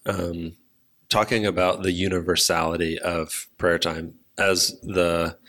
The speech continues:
full-time head pastor of this church, to stand up at the podium and say, "This is what I do." And I could imagine a pushback like, "Well, yeah, of course you do. That's what we pay you for,"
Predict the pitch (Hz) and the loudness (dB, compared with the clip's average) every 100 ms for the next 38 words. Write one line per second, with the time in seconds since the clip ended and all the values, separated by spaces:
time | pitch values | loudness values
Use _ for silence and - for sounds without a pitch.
0 | - _ - 120 120 117 104 95 90 87 | -20 _ -4 0 2 2 2 2 0 -2
1 | 87 - _ _ _ - 101 95 87 - | -6 -18 _ _ _ 0 0 0 0 0
2 | 92 85 85 - 90 82 - - - _ | -2 0 -2 0 0 0 0 -2 -2 _
3 | _ - 92 110 104 101 101 - 90 - | _ 0 2 2 2 2 0 -2 -4 0
4 | 98 92 85 82 82 - 87 87 85 127 | 2 2 0 -2 -4 -4 0 0 2 2
5 | - 165 92 107 95 85 87 - 104 90 | 0 -2 0 0 2 0 0 -2 -4 -4
6 | 87 _ - - 95 104 101 - - - | -6 _ -6 -4 0 0 -2 -10 -6 -2
7 | 92 95 101 92 90 90 - - 101 - | 0 2 2 0 -2 -2 -6 -2 0 2
8 | 92 87 90 82 90 95 117 131 - 123 | 0 2 -2 0 2 2 4 0 0 0
9 | 117 80 82 90 87 98 - 85 - 90 | 0 -2 0 0 0 -4 -4 -4 0 0
10 | 73 - - - | 0 -8 -10 -12